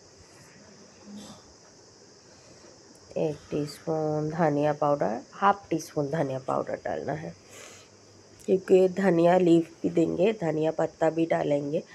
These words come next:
ज़्यादा स्मेल हो जाएगा। ये देखिए, धीरे धीरे इसका पानी सूख रहा है।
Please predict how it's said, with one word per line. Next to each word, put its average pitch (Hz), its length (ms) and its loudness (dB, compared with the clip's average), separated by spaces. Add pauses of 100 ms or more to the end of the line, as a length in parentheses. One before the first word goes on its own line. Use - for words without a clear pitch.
(760)
ज़्यादा 170 320 0
स्मेल 151 380 -4
हो 151 140 -2
जाएगा। - 380 -4
ये 78 240 -2
देखिए, 80 480 -12 (1300)
धीरे 156 240 2
धीरे 165 240 0
इसका 185 260 -4
पानी 151 420 0
सूख 147 420 -8
रहा 143 280 -2
है। 151 240 -6